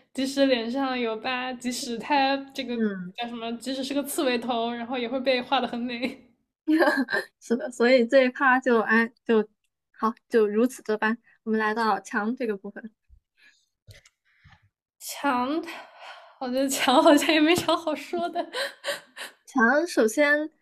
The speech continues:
Speaker 2: 就是我觉得他的强可能是一种，呃，有这个强的经历，就是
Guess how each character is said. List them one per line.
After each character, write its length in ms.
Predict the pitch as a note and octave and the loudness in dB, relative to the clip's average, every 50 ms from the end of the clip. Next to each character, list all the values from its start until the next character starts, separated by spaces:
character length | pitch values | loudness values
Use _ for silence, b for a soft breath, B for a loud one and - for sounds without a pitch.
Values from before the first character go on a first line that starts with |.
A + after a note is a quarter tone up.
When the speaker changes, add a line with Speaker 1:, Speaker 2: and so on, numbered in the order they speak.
| _ _ _ - | _ _ _ -10
Speaker 2:
就 60 | B3+ | -8
是 320 | B3 - A#3+ A#3 G#3+ G3+ - _ | -6 -2 -2 -2 -2 -4 -6 _
我 160 | - B3 A3 - | -4 -2 -2 0
觉 220 | - A3+ A3+ A3+ | 0 0 0 0
得 400 | C4 C4+ C#4 C#4 C#4 C#4 C#4 - _ _ _ _ _ | 2 0 0 0 -2 -4 -8 -12 _ _ _ _ _
他 160 | - - D4 | -2 0 0
的 120 | D4 C#4 B3 | 2 0 0
强 460 | B3+ - B3+ A3+ A3 G#3 G#3+ A#3+ C4+ - b b b b _ _ _ _ | -4 -4 -4 -4 -4 -4 -4 -6 -8 -12 b b b b _ _ _ _
可 100 | - C4+ | -4 0
能 180 | A#3 A3+ A3+ C4+ | 0 0 0 0
是 200 | - - D4 C#4 | -2 -2 -2 -2
一 60 | C4+ | 0
种， 340 | A#3+ A#3+ A3 G3+ F#3 - E3+ _ _ _ _ _ _ _ _ _ _ _ _ _ _ _ _ _ _ _ _ _ _ _ _ _ - | 0 0 0 0 -2 -4 -8 _ _ _ _ _ _ _ _ _ _ _ _ _ _ _ _ _ _ _ _ _ _ _ _ _ -6
呃， 300 | A3 A3 G#3+ G#3 G3+ G3+ - | -4 -4 -2 -2 -4 -6 -4
有 220 | - A3 G#3+ F#3 G3 | 0 0 0 2 0
这 120 | - B3+ | 2 2
个 140 | B3 A3+ A3 | 2 2 2
强 320 | A3 - - A#3 G3 G3+ | 0 -4 -4 -4 -2 0
的 260 | A#3 A#3+ A3 G3+ G3 F#3+ | 0 0 2 0 0 -4
经 280 | - - C#4 C4+ C#4 C#4 | -6 -6 -6 -4 -4 -4
历， 260 | C4 G3+ G#3 - _ _ _ _ _ _ _ _ _ _ | -4 -4 -6 -8 _ _ _ _ _ _ _ _ _ _
就 120 | - G#3 G3+ | -8 -8 -6
是 260 | G#3+ G#3 F#3 - | -6 -6 -6 -8